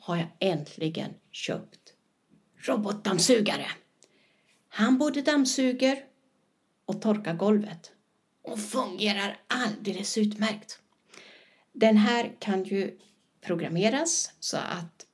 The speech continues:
han går vissa dagar och vissa tider och städar, men jag föredrar att göra det här manuellt.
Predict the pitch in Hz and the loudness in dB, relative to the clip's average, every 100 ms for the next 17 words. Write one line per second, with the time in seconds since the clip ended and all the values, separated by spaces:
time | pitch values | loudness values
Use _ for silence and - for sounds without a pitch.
0 | - - 160 170 - - 170 165 160 - | -10 -2 0 -2 -4 -2 0 0 -2 -4
1 | 165 - 165 170 165 165 165 170 - - | -4 -4 -4 -2 -2 0 0 -2 -4 -4
2 | - 165 190 226 226 233 202 202 - 202 | -2 0 0 -4 -2 0 2 0 0 2
3 | 202 202 202 220 - - - - - 165 | 4 4 2 2 2 0 -4 -4 -6 -6
4 | 202 165 - - - 170 175 208 285 349 | -4 -4 -6 -12 -10 -8 0 2 2 0
5 | - 208 | -4 -14